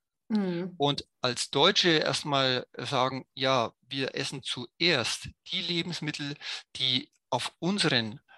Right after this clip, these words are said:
Speaker 2: heimischen Flächen entstehen und darüber hinaus auch noch andere. Das wäre für die Welt, ähm,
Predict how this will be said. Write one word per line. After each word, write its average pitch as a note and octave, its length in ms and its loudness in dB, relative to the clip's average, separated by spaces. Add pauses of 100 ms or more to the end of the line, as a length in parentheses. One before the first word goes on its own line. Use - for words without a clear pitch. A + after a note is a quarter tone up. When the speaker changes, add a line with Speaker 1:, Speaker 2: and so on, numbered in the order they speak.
(140)
Speaker 2:
heimischen C#3+ 460 0
Flächen - 380 0
entstehen B2+ 600 -2
und C#3 200 -10
darüber B2+ 340 -4
hinaus B2+ 600 0 (140)
auch C#3+ 320 -2
noch C#3+ 220 -8
andere. A2 460 -8 (500)
Das B2+ 300 0
wäre C3+ 220 4
für C3+ 180 0
die A2 220 -2
Welt, D3+ 520 0
ähm, C#3 400 0